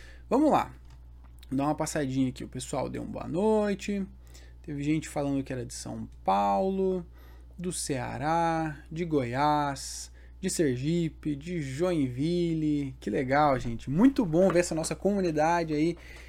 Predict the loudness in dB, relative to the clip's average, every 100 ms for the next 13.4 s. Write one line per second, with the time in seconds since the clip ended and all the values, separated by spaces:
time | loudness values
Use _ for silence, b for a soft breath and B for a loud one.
0 | B -2 -2 0 0 4 4 6 4 2
1 | -2 -6 -8 -2 -2 -2 -2 -2 -2 0
2 | 0 0 0 0 -2 0 2 4 4 2
3 | 0 -4 -6 -2 0 2 2 0 -4 -2
4 | 0 4 6 4 -2 -6 B B 0 2
5 | 2 2 0 -2 -6 -4 0 2 0 -4
6 | -6 -6 -6 -4 -6 -4 -6 -6 -8 -10
7 | -10 -8 -4 -2 -2 -4 -4 -8 -14 -16
8 | -18 -20 -20 -20 -20 -20 B B B B
9 | B 4 6 6 0 -14 -18 -2 -2 0
10 | -2 -2 -4 -4 -2 0 0 0 -4 0
11 | -4 -4 -6 -2 -2 -2 -2 -2 -4 -2
12 | -2 0 0 0 0 -2 -4 -4 -6 -6
13 | -6 -6 -10 -14